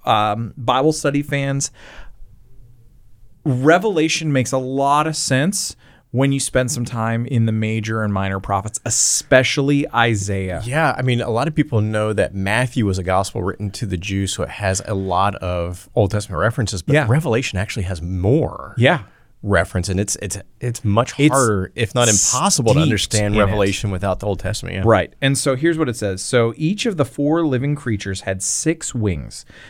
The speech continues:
Speaker 1: They were covering their, they were covered with eyes i-, around and inside. Day and night they never stopped saying, 'Holy, holy, holy, the Lord God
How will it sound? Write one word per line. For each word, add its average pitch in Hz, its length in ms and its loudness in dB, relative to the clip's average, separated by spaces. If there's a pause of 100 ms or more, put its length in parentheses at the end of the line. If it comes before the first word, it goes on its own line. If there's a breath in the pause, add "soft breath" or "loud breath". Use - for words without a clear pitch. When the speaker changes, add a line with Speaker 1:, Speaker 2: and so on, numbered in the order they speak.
(160 loud breath)
Speaker 1:
They 123 160 4
were 123 140 0
covering 160 560 0
their, 185 240 -2 (400)
they 127 240 2
were 120 100 -2
covered 127 320 0
with 147 160 -2 (140)
eyes 98 480 2 (100)
i-, 131 100 -6
around 110 440 2
and 104 100 -2
inside. 98 480 2 (500 loud breath)
Day 127 260 2
and 170 120 0
night 143 300 -2
they 110 160 2
never 127 360 0
stopped 127 420 0
saying, 95 480 -2 (240 soft breath)
'Holy, 190 520 -2
holy, 165 640 0
holy, 147 500 2
the 110 180 -4
Lord 143 520 0
God 117 320 2